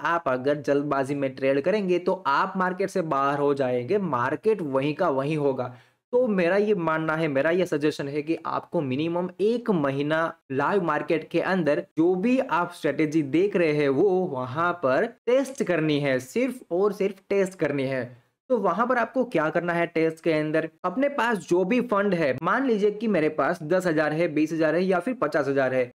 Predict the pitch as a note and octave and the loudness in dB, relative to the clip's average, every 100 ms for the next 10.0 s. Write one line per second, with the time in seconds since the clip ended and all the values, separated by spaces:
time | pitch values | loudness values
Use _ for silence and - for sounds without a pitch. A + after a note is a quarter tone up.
0 | - G3+ A3+ C4+ C4 B3+ G3 A3 D3+ C#3 | -2 0 2 2 2 0 0 0 2 0
1 | D#3+ F#3+ F3+ F#3 E3 D#3+ D#3+ E3 E3 C#3 | 2 0 0 0 0 0 0 -2 0 0
2 | A3 G3+ D3 F3+ G3+ G3 D#3 C#3 G3+ F#3+ | 0 0 0 0 0 0 0 0 0 0
3 | G3+ F3 D#3 C#3 B2+ - _ C4 A3+ G3 | 0 0 0 0 -2 -4 _ 0 2 2
4 | F#3+ C4+ E3+ E3+ B3+ A#3 F#3 F3 F#3 F3+ | 2 0 0 0 0 0 0 2 2 2
5 | G3+ G3+ F#3+ G#3+ E3 D3 F#3 F#3 _ E3 | 0 0 0 2 2 2 0 -6 _ 0
6 | E3+ G3+ G3+ A3 A3 F#3 E3 D#3+ D#3 - | 2 0 0 0 0 0 0 2 0 -2
7 | A#2+ D3+ G#3+ G3+ - G3+ F#3+ F#3+ G3 - | 0 0 0 -4 0 0 2 2 0 0
8 | A3+ A3 D#3 C#3+ E3 F#3 D3+ C#3 C#3 C#3 | 0 0 0 2 0 0 0 0 0 0
9 | - - F3 F#3+ F3+ F3+ F3+ G3 A3 A3+ | -2 -2 0 2 2 2 2 0 0 -4